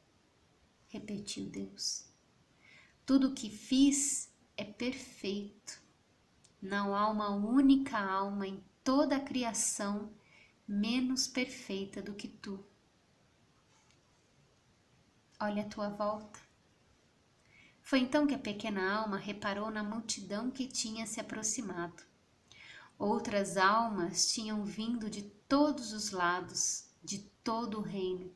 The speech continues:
porque tinham ouvido dizer que a pequena alma estava a ter uma conversa extraordinária com Deus, e todas queriam ouvir o que eles tinham a dizer.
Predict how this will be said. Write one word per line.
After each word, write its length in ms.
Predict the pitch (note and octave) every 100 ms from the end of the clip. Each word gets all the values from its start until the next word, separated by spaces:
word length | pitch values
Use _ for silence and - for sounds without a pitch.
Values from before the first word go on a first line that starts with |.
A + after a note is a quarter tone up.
| _ _ - - - -
porque 260 | G#3 G3+ G#3+
tinham 460 | G#3 - A#3+ C4+
ouvido 460 | G3 F#3 E3+ B3 C4
dizer 520 | - F3+ F3 F3 G3+
que 120 | -
a 20 | G#3
pequena 500 | A3 - C#4+ D4 G#3+
alma 360 | G#3 C#4+ A#3+
estava 500 | F#3+ - - C4+ C4+
a 20 |
ter 220 | B3 C4 C4
uma 180 | B3
conversa 800 | C4 C4 A3+ A3+ B3 - - C4+
extraordinária 1400 | A3+ A#3 D4+ - D#4 D#4 D4 D4+ C#4 C#4 A#3 G#3+ C#4+ C#4+
com 180 | - G#3
Deus, 600 | F#3+ E3+ E3+ E3+ - - - - - - _
e 160 | G#3+ G3 - -
todas 480 | A3 C4+ C4 C4
queriam 560 | - A#3+ A3 A#3+ C4 G#3
ouvir 420 | F3+ E3+ G#3+ D4
o 100 | C#4
que 280 | - C#4 B3
eles 400 | G#3+ B3 C4+ -
tinham 300 | - A3+ A#3
a 80 | A#3
dizer. 600 | A#3+ C4+ F#3+ F3+ F#3